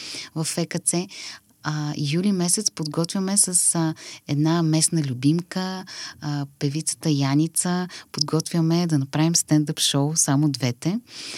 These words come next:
а, в култовия Дъбрик. Така че,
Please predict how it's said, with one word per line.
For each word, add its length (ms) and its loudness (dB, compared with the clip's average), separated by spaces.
а, 840 -2
в 260 -4
култовия 500 2
Дъбрик. 600 -2
Така 280 -2
че, 500 0